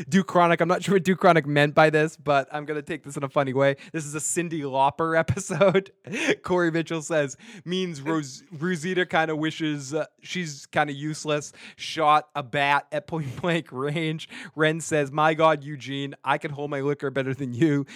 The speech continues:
Nineteen ninety-eight Champion says, "Sh-, she is Rosita. What the fuck? She and Michonne left Alexandria to put this plan in play, and when it's, when it's time to put the plan together, they punk out."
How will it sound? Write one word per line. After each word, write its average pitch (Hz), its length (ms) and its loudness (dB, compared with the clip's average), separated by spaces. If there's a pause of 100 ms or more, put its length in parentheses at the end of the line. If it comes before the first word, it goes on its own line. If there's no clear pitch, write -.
(160)
Nineteen 151 300 0
ninety-eight 143 320 0
Champion 139 340 -6
says, 135 200 -8 (200)
"Sh-, - 340 -12 (140)
she - 240 -10
is 180 260 0
Rosita. 151 560 -4
What 156 220 -4
the 185 80 -2
fuck? - 340 0 (140)
She 190 320 -6
and 185 120 -4
Michonne 156 480 -6
left 151 260 -2
Alexandria 151 680 -2
to 139 60 -12
put 156 180 -10
this 160 140 -12
plan 156 260 -6
in 156 80 -8
play, 127 380 -4 (240)
and 135 160 -8
when 156 180 -4
it's, 151 140 -14 (180)
when 165 220 -6
it's 170 160 -10
time 156 220 -2
to 147 40 -8
put 170 160 -8
the 180 80 -14
plan 160 300 -6
together, 135 580 0
they 135 220 -4
punk 156 340 -6
out." 143 340 0